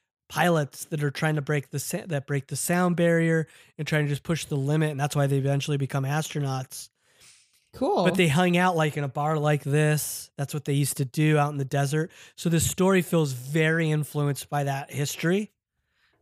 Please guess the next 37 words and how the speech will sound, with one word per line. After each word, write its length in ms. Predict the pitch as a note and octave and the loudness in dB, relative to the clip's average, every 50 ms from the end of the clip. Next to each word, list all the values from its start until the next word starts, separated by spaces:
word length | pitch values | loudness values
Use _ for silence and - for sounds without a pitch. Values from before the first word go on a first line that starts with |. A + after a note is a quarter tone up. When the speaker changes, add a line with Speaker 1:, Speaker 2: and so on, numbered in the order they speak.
| _ | _
Speaker 1:
And 100 | D#3 D3+ | -4 -2
I, 80 | D3+ D3+ | -2 -2
Speaker 2:
That's 180 | - - - - | -4 -6 -10 -14
fun. 160 | - D#3+ D3+ | -14 -12 -10
Speaker 1:
and 80 | D3 D3+ | -4 -2
I 40 | D#3+ | 0
really 260 | D#3+ E3 E3 E3 D#3+ | 2 2 2 2 2
liked 260 | D3+ D3 C#3+ D3 A3+ | 2 0 0 0 -2
Speaker 2:
I'm 60 | F#3+ F#3 | -4 -8
Speaker 1:
th- 120 | F#3 F#3 | -10 -12
Speaker 2:
writing 140 | F#3+ G3 G3 | -12 -12 -14
it 140 | F#3 - - | -16 -18 -20
down. 120 | - - _ _ _ _ _ - | -20 -20 _ _ _ _ _ -2
Speaker 1:
and 80 | D3+ | 0
I 40 | D3+ | 0
really 360 | D3 C#3+ D3+ D#3+ D#3 D#3 D3 | 2 2 2 2 2 2 2
liked 360 | C#3 C#3 C3+ C#3 C3+ - - | 2 0 -2 -2 -4 -8 -6
that. 300 | - D#3 D#3 D#3+ F3 G#3 - _ _ _ _ _ _ _ _ _ _ _ _ _ | -4 -2 -2 -2 -4 -8 -12 _ _ _ _ _ _ _ _ _ _ _ _ _
It's 140 | - - | -6 -6
a 40 | C4+ G3+ | -4 -4
great, 320 | - D4 E4+ D#4 - - | -2 -2 -2 -2 -2 0
like, 320 | G3 F3 F3 D#3+ - - - _ _ _ _ _ _ _ _ _ _ _ _ _ _ _ _ _ | 2 2 2 2 -2 -10 -20 _ _ _ _ _ _ _ _ _ _ _ _ _ _ _ _ _
movie 540 | G3+ E3 D#3 D#3+ E3 F3 F#3+ F#3+ F3+ F3 E3 | -4 -2 0 2 4 4 4 4 4 4 2
just 240 | D3 D#3+ D#3 - - | 2 0 -2 -2 -2
about, 400 | D3+ C3+ D3+ C#3+ C#3 C#3 - - _ G#2 | -2 0 0 0 0 -2 -4 -8 _ -18
m-, 120 | F#2 E2+ - _ _ | -18 -18 -18 _ _
you 120 | G#3 D3+ | -2 0
know, 140 | D3+ C#3+ C#3 | 2 2 2
like, 400 | C3+ C3+ C3+ C3 A#2+ - - - _ _ _ _ _ _ | 2 2 0 0 -2 -6 -12 -20 _ _ _ _ _ _
humans 440 | - - F3+ F#3 F3 E3+ D#3 D3 | -2 2 2 4 4 4 2 0
sort 200 | - - D#3+ D3+ | -2 -2 0 0
of 120 | D3 C#3 - | 0 -2 -2
pushing 360 | - E3 D#3 - - D3+ C#3+ | -4 -4 -4 -2 -2 -2 -2
themselves 520 | C#3+ C#3 C3+ - - D3 C#3+ C#3 C3+ C3 | 0 -2 -2 -2 -2 0 0 0 -2 -4
to 160 | - - C#3+ C3+ | -4 -4 -4 -2
a 40 | |
limit 400 | B2+ B2+ C#3 C#3 C#3 C3+ C3 - | -2 -2 0 0 0 0 -2 -6